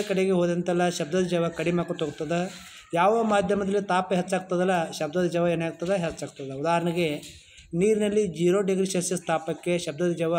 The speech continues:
ಮುನ್ನೂರ ಮೂವತ್ತೊಂದು ಮೀಟರ್ per second ಆದರೆ, ಇಪ್ಪತ್ತೆರಡು ಡಿಗ್ರಿ ಸೆಲ್ಸಿಯಸ್ ತಾಪದಲ್ಲಿ ಮುನ್ನೂರ ಮೂವತ್ನಾಲ್ಕು ಮೀಟರ್ per second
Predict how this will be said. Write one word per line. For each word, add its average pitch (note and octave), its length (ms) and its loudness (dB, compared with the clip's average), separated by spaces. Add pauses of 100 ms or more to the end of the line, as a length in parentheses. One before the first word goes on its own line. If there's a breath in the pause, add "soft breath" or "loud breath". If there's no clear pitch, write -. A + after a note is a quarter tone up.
(120)
ಮುನ್ನೂರ F#3+ 360 0
ಮೂವತ್ತೊಂದು F3+ 560 0
ಮೀಟರ್ E3 240 -2
per D#3 200 -6
second D3+ 240 -4
ಆದರೆ, E3+ 560 -4 (260)
ಇಪ್ಪತ್ತೆರಡು F3+ 540 -2
ಡಿಗ್ರಿ E3+ 160 -4
ಸೆಲ್ಸಿಯಸ್ E3+ 240 -6
ತಾಪದಲ್ಲಿ D#3+ 580 -2
ಮುನ್ನೂರ F#3 320 -2
ಮೂವತ್ನಾಲ್ಕು D#3+ 640 -2
ಮೀಟರ್ D3+ 340 -8
per C#3+ 160 -10
second E3+ 300 -6